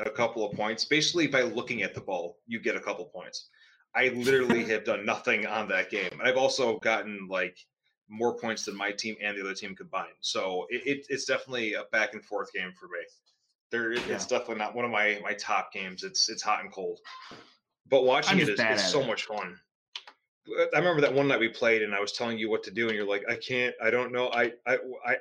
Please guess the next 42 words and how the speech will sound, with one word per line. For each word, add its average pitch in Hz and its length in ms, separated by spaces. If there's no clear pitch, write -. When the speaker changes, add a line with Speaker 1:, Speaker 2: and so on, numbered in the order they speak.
Speaker 1:
I'm 117 100
out 127 120
of 127 120
boost," 127 420
and 107 220
it 110 80
was, - 400
Speaker 2:
<laughs> - 760
Yeah, 139 160
Speaker 1:
it - 40
was 147 100
Speaker 2:
I'm 160 60
Speaker 1:
quite 185 180
Speaker 2:
just 165 100
Speaker 1:
comical. 135 400
Speaker 2:
I'm 196 80
just 180 200
bad. 95 360
Um, 170 640
Speaker 1:
<laughs> - 60
Speaker 2:
so 196 240
outside 202 640
of 208 100
esports, 156 1080
uh, 190 160
I 196 80
do 247 160
actually 220 240
wanna 175 180
drop 151 340
Valorant. 165 520
The 131 240
closed 165 280
beta 143 240
for 131 160
Valorant, 117 420
I 117 40
was 117 100
talking 147 240
about 131 180
it 107 100
last, 110 280